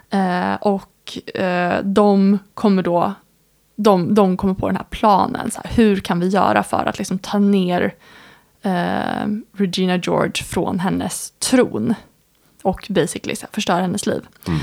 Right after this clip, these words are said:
Speaker 1: Och det de säger då, det är att så här, vi måste ta ifrån henne hennes pojkvän.
Speaker 2: Mm.
Speaker 1: Vi måste förstöra hennes hot body. Och vi måste, eh, få hennes vänner att, eh, vända henne ryggen.
Speaker 2: Mm.
Speaker 1: Hennes army of skanks.
Speaker 2: Mm.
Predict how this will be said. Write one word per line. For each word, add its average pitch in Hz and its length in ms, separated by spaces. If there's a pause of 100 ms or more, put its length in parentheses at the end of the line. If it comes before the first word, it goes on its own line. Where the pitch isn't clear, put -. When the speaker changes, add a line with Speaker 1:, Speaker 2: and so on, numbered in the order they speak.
Speaker 1:
Och 214 220
det 208 160
de 196 140
säger 196 240
då, - 100
det 185 160
är - 60
att - 100
så - 80
här, - 100
vi 202 140
måste 180 320
ta 185 220
ifrån 196 300
henne 175 180
hennes 180 320
pojkvän. 214 560 (300)
Speaker 2:
Mm. 87 200 (300)
Speaker 1:
Vi 196 280
måste 185 760 (120)
förstöra 190 560
hennes 175 520 (240)
hot 190 320
body. 196 580 (640)
Och - 300
vi 196 220
måste, 185 760 (140)
eh, 175 640 (180)
få 196 160
hennes 180 200
vänner 185 400
att, - 320
eh, 160 160
vända 180 300
henne 175 200
ryggen. 196 420
Speaker 2:
Mm. 185 120
Speaker 1:
Hennes 170 280
army 180 400
of - 120
skanks. - 720
Speaker 2:
Mm. 156 220